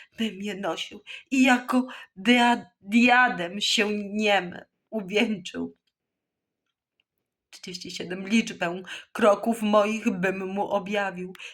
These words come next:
jako książę doń przystąpił. Trzydzieści osiem. Jeżeli podniosła ziemia moja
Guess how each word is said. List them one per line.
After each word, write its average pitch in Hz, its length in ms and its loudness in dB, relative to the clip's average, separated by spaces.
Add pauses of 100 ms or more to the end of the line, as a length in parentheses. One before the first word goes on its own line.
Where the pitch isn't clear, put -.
(140)
jako 269 300 -2
książę 247 720 0
doń 196 420 2
przystąpił. 190 880 -2 (1040)
Trzydzieści - 380 -14
osiem. 226 280 -8
Jeżeli 240 520 4
podniosła 240 840 4
ziemia 226 440 4
moja 220 420 0